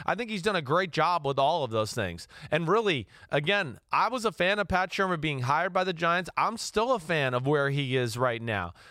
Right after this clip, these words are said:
I really do. I have belief, uh, with his offensive system. First off,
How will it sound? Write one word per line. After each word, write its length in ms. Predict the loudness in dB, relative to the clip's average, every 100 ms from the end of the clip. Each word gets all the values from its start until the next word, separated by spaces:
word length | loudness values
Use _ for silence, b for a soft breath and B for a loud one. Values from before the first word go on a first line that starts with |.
| B
I 120 | -2
really 320 | 0 0 0
do. 240 | 0 0 2
I 160 | 2
have 260 | 2 0 0
belief, 580 | 0 2 0 0 -4 -12 B B -2
uh, 360 | 2 4 2 0
with 160 | 0
his 180 | 0 0 2
offensive 560 | 2 0 -4 -2 -2
system. 580 | 0 0 0 -2 -2 -4
First 320 | 0 0 2 2
off, 240 | 2 0